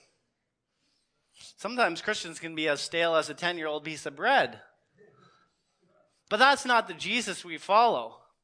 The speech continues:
uh, who loved the little children, who blessed the little children. That's who he desires us to be. The apostles went and did as he asked them. Verse seven, they took the donkey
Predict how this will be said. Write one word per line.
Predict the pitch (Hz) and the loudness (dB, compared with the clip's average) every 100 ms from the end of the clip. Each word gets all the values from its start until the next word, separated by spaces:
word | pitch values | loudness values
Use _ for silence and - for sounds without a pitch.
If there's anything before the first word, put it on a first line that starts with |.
| _ _ _ _ _ _ - - | _ _ _ _ _ _ -20 -16
uh, | 170 - - | -16 -16 -18
who | - 208 | -8 -6
loved | 165 165 190 202 - | -2 6 6 6 -2
the | |
little | 175 170 160 | -8 -6 -6
children, | - 165 139 143 | -4 -4 -6 -8
who | 160 | -8
blessed | 160 151 185 196 - | -6 4 4 4 -6
the | 175 | -10
little | 156 147 | -8 -8
children. | 143 170 156 147 156 | -8 -8 -6 -6 2
That's | 190 220 - - - | 4 4 0 -12 -12
who | 196 | -12
he | 175 185 | -12 -12
desires | 170 160 151 147 143 131 | -12 -8 -2 0 0 -4
us | 123 - | -10 -12
to | - 123 | -16 -12
be. | 123 110 104 _ _ _ _ _ _ | -10 -10 -12 _ _ _ _ _ _
The | 139 | -4
apostles | 160 190 196 190 185 160 | 0 4 4 2 -8 -2
went | 180 185 180 | 0 0 -6
and | 160 147 | -10 -4
did | 156 131 | -2 0
as | 127 131 - | -2 -6 -8
he | 131 | -6
asked | 120 123 - | -4 -4 -8
them. | 110 107 _ - - - | -18 -20 _ -20 -20 -8
Verse | 180 180 | -6 0
seven, | 196 170 156 135 - _ _ _ _ _ _ - - | 4 4 2 -6 -16 _ _ _ _ _ _ -20 -10
they | 165 | -8
took | 175 220 220 | -2 -2 -2
the | 175 | -2
donkey | 185 196 190 180 175 | 0 0 -2 -6 -6